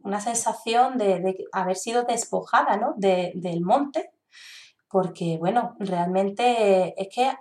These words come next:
no podía siquiera ni pasear ya tranquila con mis perros y con mi hijo, porque es que escuchaba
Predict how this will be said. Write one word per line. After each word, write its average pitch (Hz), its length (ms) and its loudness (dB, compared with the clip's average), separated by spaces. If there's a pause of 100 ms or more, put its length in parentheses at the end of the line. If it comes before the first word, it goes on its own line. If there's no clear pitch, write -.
no 185 140 4
podía 214 240 0
siquiera 247 320 2
ni 254 140 -4
pasear 190 440 2
ya 214 140 2
tranquila 226 380 0
con 185 180 -4
mis 165 140 -6
perros 254 260 -2
y 247 60 -4
con 180 180 -6
mi 175 160 -4
hijo, 285 240 -4
porque 202 220 -8
es 175 80 -12
que 196 260 0
escuchaba 202 600 0